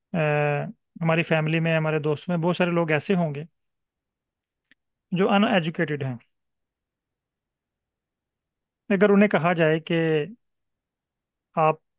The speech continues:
laptop open करें, उसको on करें और उस पे R Studio पे work करें,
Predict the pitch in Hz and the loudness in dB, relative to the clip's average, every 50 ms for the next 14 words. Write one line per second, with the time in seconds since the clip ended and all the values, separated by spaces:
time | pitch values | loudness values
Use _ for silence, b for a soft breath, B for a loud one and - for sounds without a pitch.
0 | _ _ _ _ _ _ _ _ _ _ _ _ _ _ _ _ _ _ - 190 | _ _ _ _ _ _ _ _ _ _ _ _ _ _ _ _ _ _ -8 -4
1 | 175 165 165 156 - - 185 185 175 175 _ _ _ _ _ - - 156 139 - | 0 0 0 0 -2 0 -2 -2 -2 -2 _ _ _ _ _ -10 -10 -10 -8 -6
2 | 156 156 151 180 170 196 202 190 180 _ _ _ _ _ _ _ _ - 165 - | -6 -6 -2 -2 -2 0 -2 -2 -6 _ _ _ _ _ _ _ _ -12 -12 -12
3 | - - 170 151 147 156 151 - 185 196 196 196 _ _ _ _ _ _ _ _ | -4 -2 0 0 0 -2 -2 -2 -2 -2 -2 -4 _ _ _ _ _ _ _ _
4 | _ _ _ _ _ _ _ - 185 190 185 - - 202 202 - 196 180 165 170 | _ _ _ _ _ _ _ -2 -2 0 0 0 0 0 0 2 2 4 4 6
5 | 185 190 170 - - - 190 185 180 175 185 180 175 170 160 156 - - _ _ | 6 4 2 -2 -8 -8 -6 -4 -2 0 0 2 2 2 0 0 -4 -12 _ _
6 | _ _ _ _ _ _ _ _ _ _ _ _ _ _ _ _ _ _ _ _ | _ _ _ _ _ _ _ _ _ _ _ _ _ _ _ _ _ _ _ _
7 | _ _ - 180 156 139 151 180 175 - - 156 131 131 113 | _ _ -2 0 0 2 2 0 0 0 -2 -4 -4 -4 -12